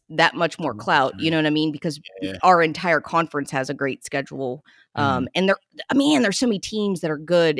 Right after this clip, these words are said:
Speaker 1: in our conference too, which makes me nervous at the same time, 'cause, you know, we play each other every year, so it's,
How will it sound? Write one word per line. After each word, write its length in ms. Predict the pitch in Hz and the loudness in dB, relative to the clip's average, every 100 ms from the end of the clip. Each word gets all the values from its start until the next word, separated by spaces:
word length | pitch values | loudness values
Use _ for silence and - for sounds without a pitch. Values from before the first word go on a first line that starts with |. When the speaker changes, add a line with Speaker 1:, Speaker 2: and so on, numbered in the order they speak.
| - | -2
Speaker 1:
in 140 | 151 | -2
our 100 | 139 | -2
conference 560 | - 147 143 147 - - | -2 -6 -4 -8 -8 -10
too, 240 | - 156 143 | -4 0 2
which 200 | 180 - - - - | 0 -2 -16 -16 0
makes 280 | 277 320 - | 2 2 4
me 120 | 311 | 6
nervous 680 | 269 269 269 302 277 - - _ - | 6 6 4 2 0 -6 -10 _ 0
at 120 | 254 | 2
the 120 | 269 269 | 2 4
same 320 | 240 240 247 | 4 6 4
time, 420 | 233 196 196 226 | 4 4 6 4
'cause, 240 | 254 196 185 | 4 2 2
you 80 | |
know, 80 | 196 | 0
we 140 | 190 220 | 0 -2
play 240 | - 185 | 2 2
each 240 | 208 226 | 4 2
other 280 | 226 180 175 | 2 4 2
every 340 | - 170 165 160 | 2 -2 -2 -4
year, 300 | 160 160 165 | -2 -2 -2
so 300 | - 165 156 | -2 0 0
it's, 280 | 151 - | 0 -4